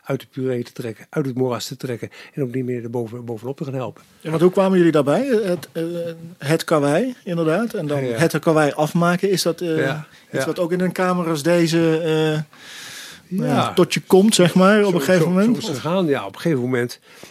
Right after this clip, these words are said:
Speaker 1: gingen we dus in, in de, daar ben ik natuurlijk nauw bij betrokken geweest, in kleine kring, eh, in het campagneteam, afvragen van, "Luister even, wat, wat," het was vrij snel dat wie de lijsttrekker zou worden, dat, dat zou Lubbers worden. Eh, toen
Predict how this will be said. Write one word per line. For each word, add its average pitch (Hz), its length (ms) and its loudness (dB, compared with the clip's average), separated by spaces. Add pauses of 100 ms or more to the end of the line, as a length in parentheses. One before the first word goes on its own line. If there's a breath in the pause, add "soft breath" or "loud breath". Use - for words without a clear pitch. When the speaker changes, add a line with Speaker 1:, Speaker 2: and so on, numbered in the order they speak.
Speaker 1:
gingen 156 280 -2
we 120 80 -4
dus 131 220 -2
in, 123 200 -2
in 131 400 -8
de, 123 180 -8
daar 127 180 -8
ben 110 120 -12
ik 113 100 -14
natuurlijk - 360 -14
nauw 127 100 -4
bij 120 120 -6
betrokken 147 400 -6
geweest, 110 340 -12
in 113 80 -14
kleine 113 300 -6
kring, 139 440 -6 (480 loud breath)
eh, 107 300 -10
in 120 80 -12
het - 100 -18
campagneteam, 123 680 -6 (340 soft breath)
afvragen 117 360 -10
van, 113 80 -10
"Luister 117 240 -8
even, 117 200 -10
wat, 123 320 -10
wat," 123 200 -12
het 120 300 -16
was 113 140 -10
vrij 117 200 -8
snel 110 280 -4
dat 113 100 -8
wie 120 100 -6
de 113 80 -10
lijsttrekker 113 420 -6
zou 127 160 -2
worden, 131 260 -4
dat, - 300 -14
dat 110 180 -16
zou 104 160 -12
Lubbers 117 220 -8
worden. 135 280 -4 (460 loud breath)
Eh, 110 260 -8 (540 soft breath)
toen - 120 -20